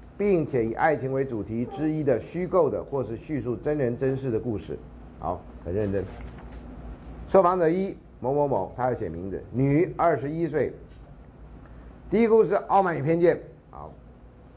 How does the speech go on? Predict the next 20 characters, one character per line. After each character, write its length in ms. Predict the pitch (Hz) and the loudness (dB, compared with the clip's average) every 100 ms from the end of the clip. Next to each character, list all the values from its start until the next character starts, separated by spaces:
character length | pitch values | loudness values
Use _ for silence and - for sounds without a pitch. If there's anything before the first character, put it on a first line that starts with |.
| - - - - - - - - | -20 -20 -20 -20 -20 -18 -18 -8
啊， 120 | 104 | -4
这 160 | 165 170 | -2 0
是 100 | 165 | 0
小 280 | - 120 | 4 4
时 120 | 127 165 | 2 2
候 220 | 190 170 | 4 4
第 300 | 175 208 214 | 2 -6 -2
一 40 | |
个 140 | 180 160 | 2 2
看 260 | 160 165 | 0 0
的 120 | 139 | 0
喜 300 | 131 - 113 | -2 -4 -8
剧 240 | 113 175 156 | -6 -4 -4
收 260 | - 160 | 2 4
尾 160 | 160 113 | 4 4
的 120 | 90 | 2
爱 160 | - 131 | 2 0
情 220 | 95 107 | 0 -6
故 140 | 113 | -6
事， 200 | 98 - | -6 -8